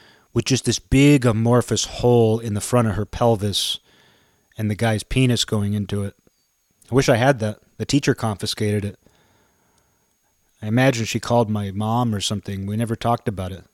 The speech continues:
Um, it was, she called me to the front of the class and showed me. You know, she did, she did it quietly, but she showed me the, the index card where I'd drawn in pencil this fat couple. I think they both had long hair, too. It was really primal.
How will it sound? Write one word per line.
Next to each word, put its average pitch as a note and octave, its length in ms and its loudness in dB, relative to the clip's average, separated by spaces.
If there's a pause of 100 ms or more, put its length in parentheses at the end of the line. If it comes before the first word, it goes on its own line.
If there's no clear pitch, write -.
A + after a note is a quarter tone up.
(2750)
Um, F#2+ 600 -10
it G#2+ 100 -10
was, G2+ 320 -6
she A2 100 -8
called B2 220 2
me A#2 80 0
to G#2+ 80 -2
the G2+ 100 -6
front A2 200 0
of G2 40 -2
the G2 60 -6
class A2+ 360 -2
and G2+ 120 -6
showed C3 400 4
me. G2 280 -4 (480)
You C3+ 60 -4
know, - 20 0
she - 140 -6
did, E3 160 2
she D#3+ 120 -2
did D#3+ 160 4
it A#2 100 -10
quietly, A#2 720 0 (600)
but A#2 120 0
she A#2+ 140 -2
showed C#3 340 4
me B2+ 140 4
the, A2 300 0
the A2 80 -16
index C3 460 0
card G#2 320 -2
where G#2 120 -2
I'd G2+ 180 -6
drawn A2+ 380 2
in G2+ 160 -4
pencil A#2 480 -2
this F#2+ 160 -8
fat A#2+ 360 -2
couple. A2+ 280 -4
I A#2 60 -2
think F3 140 0
they C#3+ 100 2
both B2 200 2
had A#2 140 0
long G#2+ 320 -2
hair, G2+ 260 -2
too. G#2 400 -2
It G#2 60 -12
was A2 120 -2
really D#3 160 2
primal. A#2 600 -4